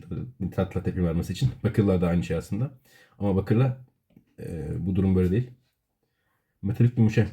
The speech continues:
indirgendiyse demek ki yani gümüş aynası oluşuyormuş. Uç alkin olsaydı çünkü çökelek verirdi. Sonra bunlar normal.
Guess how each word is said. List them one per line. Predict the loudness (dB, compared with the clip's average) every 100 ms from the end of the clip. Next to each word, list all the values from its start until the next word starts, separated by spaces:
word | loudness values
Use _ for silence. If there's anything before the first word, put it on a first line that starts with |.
| -2
indirgendiyse | 0 2 2 2 2
demek | 0 0
ki |
yani | 0 0
gümüş | 0 0
aynası | 0 -2
oluşuyormuş. | -2 2 2 2
Uç | 2
alkin | 2 2
olsaydı | 2 2 2
çünkü | 0 -2 -4 -4
çökelek | -2 0 0
verirdi. | 0 0 -2 -4 _ _ _ _ _ _ _ _ _ _ _ _ _ _ _ _ _ _ _ _ _ _ _ _ _ _ _ _ _
Sonra | _ -4 2
bunlar | 2 4
normal. | 4 2 0